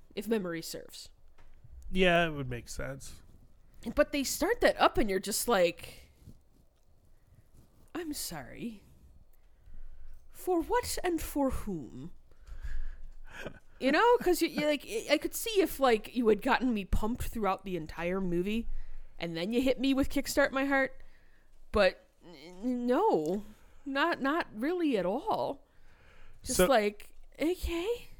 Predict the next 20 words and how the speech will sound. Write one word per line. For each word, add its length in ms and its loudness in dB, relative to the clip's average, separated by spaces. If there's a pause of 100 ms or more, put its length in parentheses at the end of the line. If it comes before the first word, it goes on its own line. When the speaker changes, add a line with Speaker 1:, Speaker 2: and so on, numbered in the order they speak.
(200)
Speaker 2:
So 200 6
I 60 6
do 160 2
have 200 6
something 260 -2
I 60 2
wanna 240 2
bring 240 0
up 160 -4
here. 260 -4 (120)
Speaker 1:
Bring 160 0
it 80 -4
up. 120 -14 (460)
Speaker 2:
Daniel 380 6
Day 180 4
Kim 380 -4 (280)
Speaker 1:
Yes. 280 -14 (420)
Speaker 2:
is, 320 -4
uh, 480 -2
Ben 640 2